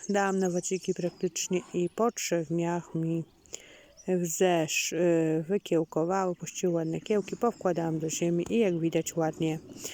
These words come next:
rosną. One w ciągu dwóch dni normalnie podskoczą do góry, powiem wam i tu tak. Y, z tego pierwszego, co wam pokazywałam jakiś czas temu,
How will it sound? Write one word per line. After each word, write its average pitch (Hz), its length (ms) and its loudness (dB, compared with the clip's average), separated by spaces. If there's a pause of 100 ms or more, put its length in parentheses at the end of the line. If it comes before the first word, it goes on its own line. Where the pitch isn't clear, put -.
(260)
rosną. 170 600 2 (480)
One 202 200 4
w - 40 -4
ciągu 202 300 2
dwóch 185 280 2
dni 220 220 6
normalnie 196 540 4
podskoczą 190 720 2
do 190 120 6
góry, 185 400 6
powiem 180 360 2
wam 190 400 2
i 185 140 0
tu 175 180 2
tak. - 400 -4 (1400)
Y, 175 720 0
z - 140 -8
tego 208 320 2
pierwszego, 180 840 2 (440)
co - 160 -2
wam 185 140 4
pokazywałam 175 580 2
jakiś 175 340 -2
czas - 280 -4
temu, 175 380 0